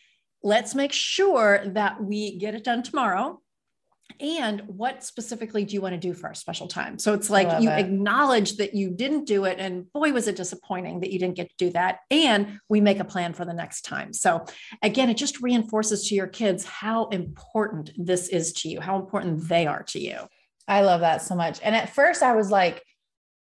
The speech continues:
Speaker 2: it was so interesting 'cause as I was learning about this, I'm like, "Do I want them to know that I have to plan in time to spend with them?" I'm like, "Do I want,"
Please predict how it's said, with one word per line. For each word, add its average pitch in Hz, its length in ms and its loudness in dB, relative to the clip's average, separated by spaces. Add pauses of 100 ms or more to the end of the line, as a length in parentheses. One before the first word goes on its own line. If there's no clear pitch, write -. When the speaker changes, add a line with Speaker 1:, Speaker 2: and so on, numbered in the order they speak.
(120)
Speaker 2:
it 247 120 6
was 226 160 4
so 226 160 6
interesting 233 400 2
'cause - 140 -6
as 196 120 4
I 196 60 4
was 175 120 0
learning 180 340 2
about 220 240 6
this, 269 200 2
I'm 220 100 4
like, 180 180 2 (140)
"Do 208 160 4
I 190 120 8
want 180 380 2
them 254 220 4
to - 140 -2
know 202 460 6
that 240 160 4
I 185 80 6
have 185 380 0
to 208 120 0
plan 190 520 2
in 214 200 2
time 185 600 2
to 220 120 -2
spend 185 560 2
with 254 220 2
them?" 370 240 4 (240)
I'm 233 120 4
like, 190 220 6
"Do 196 140 4
I 185 120 6
want," 175 500 2